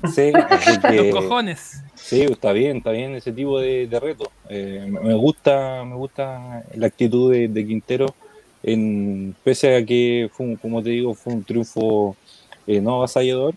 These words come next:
Speaker 1: pero me gusta esta, esta, esta actitud que, que le pide a sus jugadores.
Speaker 2: Claro, exacto, y bien lo decía Pablo, Colo-Colo que, eh, bueno, se pega, se pega el salto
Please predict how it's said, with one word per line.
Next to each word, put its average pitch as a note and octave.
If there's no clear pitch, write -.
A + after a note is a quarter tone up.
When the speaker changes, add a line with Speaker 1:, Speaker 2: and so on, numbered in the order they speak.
Speaker 1:
pero G#2
me G2+
gusta A2+
esta, G2
esta, G2
esta G#2+
actitud A2
que, G#2
que A#2
le G#2+
pide A#2
a G#2
sus -
jugadores. G2+
Speaker 2:
Claro, E3+
exacto, D#3+
y D3+
bien E3
lo E3
decía D3+
Pablo, F3
Colo-Colo D#3+
que, D#3+
eh, D#3
bueno, D#3+
se D#3+
pega, F#3+
se F3+
pega G3+
el F#3+
salto G#3+